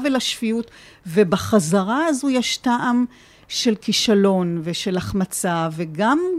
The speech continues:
געגוע אל דון קיחוטה המשוגע הטוב,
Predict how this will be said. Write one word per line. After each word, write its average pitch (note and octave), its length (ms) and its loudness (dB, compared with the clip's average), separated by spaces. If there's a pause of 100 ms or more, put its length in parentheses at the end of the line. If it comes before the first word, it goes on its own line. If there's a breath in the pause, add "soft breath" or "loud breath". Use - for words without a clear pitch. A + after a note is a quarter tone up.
(280)
געגוע D4 840 0 (460 soft breath)
אל A#3+ 120 4
דון B3+ 280 2
קיחוטה - 680 0 (360)
המשוגע G#3 560 2
הטוב, A3+ 460 4